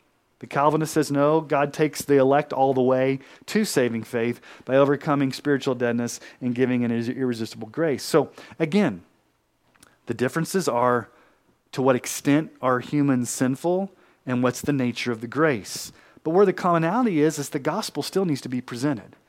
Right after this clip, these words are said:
A person still needs to know they're sinful, and they still need to know they need to be saved by grace,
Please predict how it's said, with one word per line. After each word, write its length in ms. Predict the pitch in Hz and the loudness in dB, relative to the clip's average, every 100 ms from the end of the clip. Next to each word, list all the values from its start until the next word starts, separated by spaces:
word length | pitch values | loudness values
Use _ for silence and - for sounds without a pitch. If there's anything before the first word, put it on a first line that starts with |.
| _ _ | _ _
A 60 | 135 | -6
person 320 | 180 170 143 | -2 -2 -2
still 240 | - 208 | 0 2
needs 160 | 220 170 | 2 -2
to 100 | - | 0
know 160 | 147 143 | 2 4
they're 140 | 120 | 2
sinful, 520 | - 190 180 131 127 - - | -2 -2 -2 -2 -2 -4 -8
and 100 | 139 | -2
they 60 | 139 | -2
still 240 | - 190 | 0 0
need 140 | 190 151 | 0 -2
to 40 | |
know 160 | 143 147 | 2 2
they 140 | 135 | 2
need 160 | 135 127 | 0 -4
to 60 | |
be 80 | 120 | -6
saved 320 | - 147 135 | -4 -2 0
by 140 | 120 110 | -2 -4
grace, 600 | 113 147 101 - - | 0 0 0 -10 -12